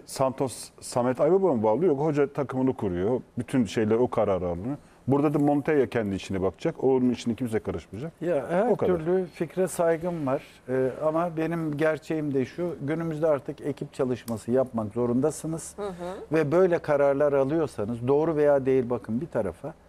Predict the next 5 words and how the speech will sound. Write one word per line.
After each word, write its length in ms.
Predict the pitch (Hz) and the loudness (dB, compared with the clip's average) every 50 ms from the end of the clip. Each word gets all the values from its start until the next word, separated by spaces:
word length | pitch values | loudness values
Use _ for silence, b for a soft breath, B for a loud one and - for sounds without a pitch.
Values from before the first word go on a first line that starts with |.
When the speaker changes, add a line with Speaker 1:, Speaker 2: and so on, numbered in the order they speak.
| B B B B B B B - | B B B B B B B -4
Speaker 2:
bu 280 | 135 156 196 226 214 | 0 2 2 2 2
kararları 600 | - - 170 165 170 170 170 170 170 170 170 165 | 0 0 0 2 4 4 4 4 4 4 4 6
alıp 300 | 147 143 151 180 170 135 | 6 6 4 2 0 0
uygulamadan 640 | 147 151 143 135 170 180 208 190 175 151 127 131 117 113 | -2 -2 0 0 2 2 2 2 2 2 2 2 0 0
önce, 420 | 107 104 101 98 123 160 190 - | -2 -4 -2 -2 0 -2 -2 -4